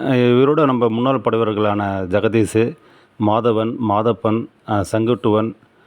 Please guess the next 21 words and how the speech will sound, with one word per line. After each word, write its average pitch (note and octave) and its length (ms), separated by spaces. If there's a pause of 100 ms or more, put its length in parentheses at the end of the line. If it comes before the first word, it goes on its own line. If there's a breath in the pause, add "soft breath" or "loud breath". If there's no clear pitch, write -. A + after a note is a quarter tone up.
(260 soft breath)
அஹ், - 40
அரவிந்த், A#2 720 (100)
பூபாலன் A#2 540
இவங்களெல்லாம் B2 500 (100)
கூட்டிட்டு C3 580 (160)
ஸ்டேஷனுக்கு C3 540
போயிட்டு A2+ 480 (100)
கம்ப்ளைண்ட் A2+ 240
கொடுத்துருக்காங்க. F#2 540 (180)
இதற்கிடையில C#3 880
நம்ம A2+ 420
தலைவர் A#2 500
பி B2+ 100
வி B2 200
சரவணன் B2+ 380
and A#2 160 (380)
நரசப்பன் G#2 360
சார் F#2+ 260 (500 soft breath)
ரெண்டு C3+ 240
பேருமே E3 320
வந்து C3+ 240